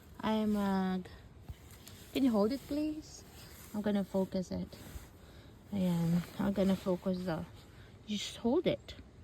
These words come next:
There. Oh.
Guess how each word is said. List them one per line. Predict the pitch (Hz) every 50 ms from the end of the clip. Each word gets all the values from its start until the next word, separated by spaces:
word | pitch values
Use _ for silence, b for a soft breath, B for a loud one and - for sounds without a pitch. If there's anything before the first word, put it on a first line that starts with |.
| - - - - - - - - - - - - - - - - -
There. | - 190 170 160 156 151 147 143 147 147 143 B B B B B B B B - - - - - - - - - - - - - - - - - - - - - - - - - - 190
Oh. | 185 180 165 160